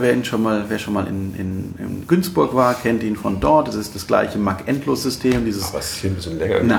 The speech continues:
Speaker 2: gewesen, oder?
Speaker 1: das ist genau das gleiche beschissen Oval.
Speaker 2: Ach echt?
Speaker 1: Das ist
Speaker 2: Kam
Speaker 1: die
Speaker 2: mir irgendwie
Speaker 1: gleiche,
Speaker 2: länger vor,
Speaker 1: die
Speaker 2: okay.
Speaker 1: gleiche Frechheit.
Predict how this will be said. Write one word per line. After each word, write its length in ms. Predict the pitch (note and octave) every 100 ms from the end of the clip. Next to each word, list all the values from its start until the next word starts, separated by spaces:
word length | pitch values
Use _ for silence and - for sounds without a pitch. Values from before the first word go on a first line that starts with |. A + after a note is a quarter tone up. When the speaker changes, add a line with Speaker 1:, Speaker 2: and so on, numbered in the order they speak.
| -
Speaker 2:
gewesen, 100 | D2+
oder? 80 | F#2
Speaker 1:
das 120 | A#2+ -
ist 160 | -
genau 240 | - A2+ C3
das 160 | C3
gleiche 300 | G#2+ B2 C3
beschissen 460 | A#2+ - - - B2
Oval. 500 | G#2 G#2 G2+ G2 G2 -
Speaker 2:
Ach 200 | G2+ -
echt? 220 | A#2 -
Speaker 1:
Das 140 | B2+ D3
ist 120 | -
Speaker 2:
Kam 80 | F#2+
Speaker 1:
die 40 |
Speaker 2:
mir 40 | G2+
irgendwie 180 | - F3+
Speaker 1:
gleiche, 160 | D3+
Speaker 2:
länger 100 | F2+ E2
vor, 80 |
Speaker 1:
die 60 | F2
Speaker 2:
okay. 80 | -
Speaker 1:
gleiche 360 | B2+ C#3 C#3 B2+
Frechheit. 560 | - A#2+ - A#2 F#2+